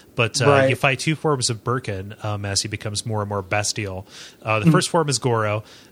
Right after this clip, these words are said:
Speaker 1: um, in the second form, he turns into a big, toothy, gaping dragon light monster who can,
Speaker 2: Yeah.
Speaker 1: like, climb up on the racks.
Speaker 2: Yeah, it's hard
Speaker 1: Yeah.
Speaker 2: when, kind of hard when he's up on the racks.
Speaker 1: Yeah.
Speaker 2: Like, that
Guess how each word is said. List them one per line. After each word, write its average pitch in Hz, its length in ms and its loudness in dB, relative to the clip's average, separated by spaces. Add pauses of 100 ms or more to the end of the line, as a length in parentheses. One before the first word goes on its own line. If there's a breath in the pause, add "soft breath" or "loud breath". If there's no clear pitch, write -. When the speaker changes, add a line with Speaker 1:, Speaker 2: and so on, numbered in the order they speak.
Speaker 1:
um, 113 200 2
in 120 80 -4
the 110 60 -4
second 160 340 -2
form, 123 320 0
he 117 120 -4
turns 117 300 -4
into 113 220 -2
a 110 60 0
big, 117 260 -2
toothy, 120 360 -4
gaping 113 360 -4
dragon 107 400 -2
light 101 300 -2 (260)
monster 143 400 0
who 175 60 -4 (100)
can, 165 60 8
Speaker 2:
Yeah. 160 220 6
Speaker 1:
like, 123 120 2
climb 120 260 2
up 123 140 -2
on 120 80 0
the 104 100 -4
racks. 98 540 -4 (340 soft breath)
Speaker 2:
Yeah, 139 320 2
it's 165 140 4
hard 254 200 4
Speaker 1:
Yeah. 226 100 4
Speaker 2:
when, 170 80 -2
kind 208 180 4
of 180 80 2
hard 165 220 4
when 156 60 2
he's 143 100 2
up 139 100 4
on 131 140 2
the 123 80 -2
racks. 123 500 0
Speaker 1:
Yeah. 110 140 2
Speaker 2:
Like, 131 100 2
that 139 220 4